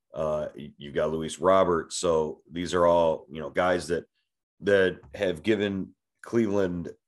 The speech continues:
a hard time in the past. Uh, it won't, mu-, it doesn't ex-, you know, look to be much different, uh, coming up, but you got Shane Bieber on the mound,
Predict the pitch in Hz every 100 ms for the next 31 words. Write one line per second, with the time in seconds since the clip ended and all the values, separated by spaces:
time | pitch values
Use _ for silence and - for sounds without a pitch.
0 | _ - 85 107 95 92 104 98 92 85
1 | - 90 76 - 117 113 104 - - _
2 | _ _ _ - 82 82 90 101 98 98
3 | 90 87 82 110 107 101 - 69 57 71
4 | 85 82 82 107 107 85 90 87 - -
5 | 113 110 98 - _ _ _ _ - 85
6 | 82 92 92 98 - 65 80 104 - 104
7 | 95 87 110 104 101 92 90 92 92 90